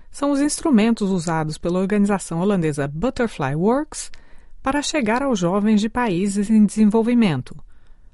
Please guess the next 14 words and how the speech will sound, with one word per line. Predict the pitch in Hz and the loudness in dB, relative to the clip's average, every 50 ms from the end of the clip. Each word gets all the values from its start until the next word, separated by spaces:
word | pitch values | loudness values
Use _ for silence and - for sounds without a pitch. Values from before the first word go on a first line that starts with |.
| - - - - - | -20 -20 -14 -8 -4
De | 170 175 | -2 -2
educação | 175 202 - - 247 226 - - 240 247 240 | -2 0 -2 -2 -2 -2 -2 -2 -2 -2 -2
sexual | - 269 247 - - - 190 151 131 123 123 | -2 -4 -8 -8 -4 -2 -2 -2 0 -2 -2
à | 139 | -4
corrupção, | - - 160 143 - 226 - - - - - 247 285 330 - - - - - - - - - - - - | -2 0 0 2 4 2 2 2 0 0 0 0 0 -2 -4 -10 -14 -18 -18 -20 -20 -20 -18 -16 -4 -2
todos | 262 285 302 294 311 294 262 | 0 0 2 2 0 2 2
os | 233 185 - | 2 0 0
temas | - - 190 190 202 214 226 220 - | -2 -4 -2 0 0 2 0 0 -2
podem | - 233 220 233 | -4 -2 -2 -2
ser | 220 - 240 233 | -2 -2 -4 -4
abordados | 233 226 262 262 202 156 - 147 156 165 196 190 | -2 -2 -2 -2 -2 -2 -2 -2 -2 -4 -4 -4
através | 202 - - 226 196 196 196 190 | -6 -4 -4 -4 -2 -2 -2 -2
desses | 202 220 - 262 247 202 | -2 -2 -4 -4 -2 -2
meios. | 170 139 120 123 139 - - - | -2 -2 -2 -4 -8 -12 -14 -16